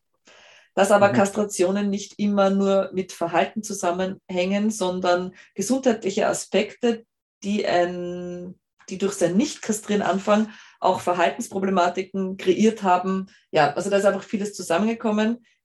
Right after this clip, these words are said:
Speaker 1: Wir sind zum Team geworden, tatsächlich, seit ich mein Training umgestellt habe und mehr auf Kooperationsbasis bei ihm arbeite.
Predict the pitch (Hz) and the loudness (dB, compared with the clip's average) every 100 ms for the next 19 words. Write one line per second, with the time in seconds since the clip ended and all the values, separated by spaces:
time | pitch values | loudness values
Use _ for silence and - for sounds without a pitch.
0 | - 208 247 226 220 - 190 185 - 214 | -4 -2 0 0 -2 -4 -8 -6 -2 -2
1 | 208 185 165 180 208 208 190 180 170 170 | -2 -2 0 0 -2 -4 -6 -4 -4 -4
2 | - 180 - 160 170 156 151 - 208 254 | -6 -6 -4 -4 -6 -8 -6 0 0 2
3 | 220 214 214 - 180 208 185 190 190 180 | 0 0 -2 -2 -4 -2 -4 -2 -2 -4
4 | 180 175 170 175 - 165 - - 165 156 | -6 -2 2 2 0 -2 -4 -8 -6 -6
5 | 147 170 196 - 202 202 214 - 202 190 | -6 -2 -4 -2 -4 -2 -4 -4 -2 -2
6 | - - 185 180 190 196 | -2 -2 -2 0 0 0